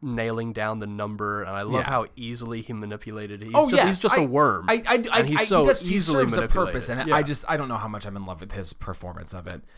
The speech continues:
Speaker 2: Um, something else, I, I, as I'm looking down, we're talking about the, the questioning of why Janet Leigh is in this movie. Not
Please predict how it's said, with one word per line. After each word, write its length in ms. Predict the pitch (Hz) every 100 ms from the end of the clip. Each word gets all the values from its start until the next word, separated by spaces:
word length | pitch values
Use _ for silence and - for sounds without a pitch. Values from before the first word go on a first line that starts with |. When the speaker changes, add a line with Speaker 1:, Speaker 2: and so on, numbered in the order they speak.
| - - -
Speaker 2:
Um, 360 | 170 143 113 - _ _ _ _ _ _ _
something 240 | - 330 277
else, 160 | 247 -
I, 140 | 131 -
I, 160 | 156 147 -
as 120 | 156
I'm 120 | 180
looking 260 | 233 240 170
down, 340 | 175 156 147
we're 60 | 180
talking 240 | 233 262
about 280 | 233 196 -
the, 260 | 165 156 - _ _ _ - _ - _ _ _ _ 165 - _ - 180 -
the 180 | 175
questioning 800 | 160 - 220 - 196 180 165 151
of 200 | - 143
why 440 | 127 131 147 147 143
Janet 400 | - 131 131 -
Leigh 160 | 123
is 100 | 117
in 80 | 120
this 180 | 113 -
movie. 300 | 120 104 107
Not 260 | 180 -